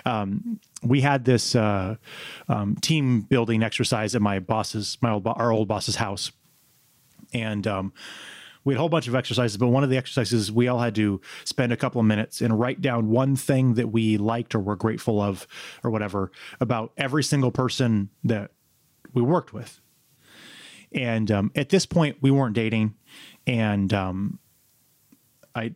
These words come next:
I give her a little bit of crap about this, but I was pretty sure she liked me at the time. And, um, but I wa-, I, I was not returning any of the affections.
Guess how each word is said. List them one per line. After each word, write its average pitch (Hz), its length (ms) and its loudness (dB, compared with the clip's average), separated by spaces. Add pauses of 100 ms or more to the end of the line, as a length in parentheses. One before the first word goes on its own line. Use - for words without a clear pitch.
I 127 80 -2
give 131 160 0
her 120 100 -2
a 98 140 -2
little 131 180 4
bit 117 100 2
of 110 80 -2
crap 120 180 0
about 110 160 -2
this, 113 100 -2
but 135 140 0
I 139 40 2
was 135 100 0
pretty 175 220 2
sure 156 140 0
she 135 120 0
liked 110 300 -2
me 143 80 4
at 135 80 2
the 139 80 0
time. 139 300 0 (1300)
And, 107 400 0
um, 98 360 -2 (440)
but 120 360 -2 (140)
I 135 280 0
wa-, 117 380 2
I, 104 160 -2 (320)
I 127 120 0
was 107 240 -2
not 135 140 -2
returning 104 640 -2
any 110 260 0
of 92 120 -8
the 101 120 -4
affections. 123 600 -8